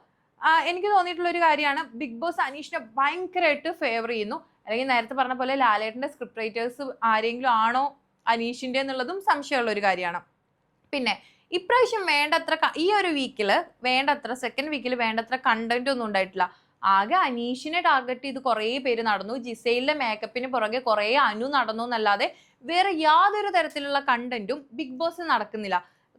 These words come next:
കുറേ ഗെയിംസ് നടക്കുന്നു. ഗെയിംസ് ആണെങ്കിൽ ഇപ്രാവശ്യത്തെ ഗെയിംസ് എന്നൊക്കെ പറയുന്നത് വളരെ, ആ, അത്ര ക്വാളിറ്റി ഉള്ള ഗെയിമൊന്നും ആയിട്ട് ഫീൽ ചെയ്തിട്ടില്ല. ഇന്നലെ ആണെങ്കിൽ ജയിലിൽ പോയ രേണുവിനും നിവിനും എന്താ കിട്ടിയത് വെച്ചാൽ എന്താ നെല്ലിക്ക ഇടുന്നു,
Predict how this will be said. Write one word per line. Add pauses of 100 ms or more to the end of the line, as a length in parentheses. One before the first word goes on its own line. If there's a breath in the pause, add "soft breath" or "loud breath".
കുറേ
ഗെയിംസ്
നടക്കുന്നു.
ഗെയിംസ്
ആണെങ്കിൽ
ഇപ്രാവശ്യത്തെ
ഗെയിംസ്
എന്നൊക്കെ
പറയുന്നത്
വളരെ, (300 soft breath)
ആ, (540)
അത്ര (100)
ക്വാളിറ്റി
ഉള്ള
ഗെയിമൊന്നും
ആയിട്ട്
ഫീൽ
ചെയ്തിട്ടില്ല. (300)
ഇന്നലെ
ആണെങ്കിൽ
ജയിലിൽ
പോയ (160)
രേണുവിനും
നിവിനും (120)
എന്താ
കിട്ടിയത്
വെച്ചാൽ (140)
എന്താ
നെല്ലിക്ക
ഇടുന്നു,